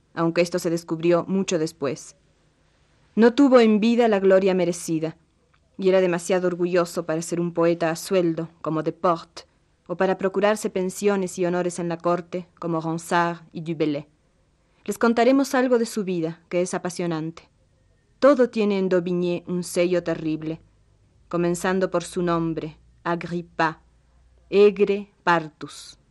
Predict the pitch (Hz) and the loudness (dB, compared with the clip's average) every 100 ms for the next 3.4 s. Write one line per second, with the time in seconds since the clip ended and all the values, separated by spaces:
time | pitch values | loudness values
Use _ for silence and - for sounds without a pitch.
0 | _ - 175 170 175 170 160 151 151 147 | _ -2 0 0 0 0 0 -4 -6 -10
1 | 151 _ _ _ _ _ _ _ _ 175 | -16 _ _ _ _ _ _ _ _ -4
2 | 175 175 185 185 185 - 180 180 180 175 | -2 0 -2 -2 -6 -4 -2 0 0 -2
3 | 170 180 175 170 | -2 0 -2 -4